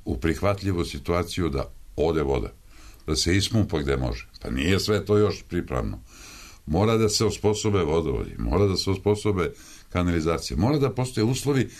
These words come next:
da ono što bi čovek sam za sebe uradio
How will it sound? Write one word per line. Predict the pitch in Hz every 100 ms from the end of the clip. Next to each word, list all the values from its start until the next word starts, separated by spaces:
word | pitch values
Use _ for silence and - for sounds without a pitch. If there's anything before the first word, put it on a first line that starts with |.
| - -
da | 71 78 -
ono | 107 175 175
što | - 117
bi | 101 95
čovek | - 151 139 -
sam | - 131 123 87
za | 73
sebe | - 92 76 62
uradio | 55 55 50 50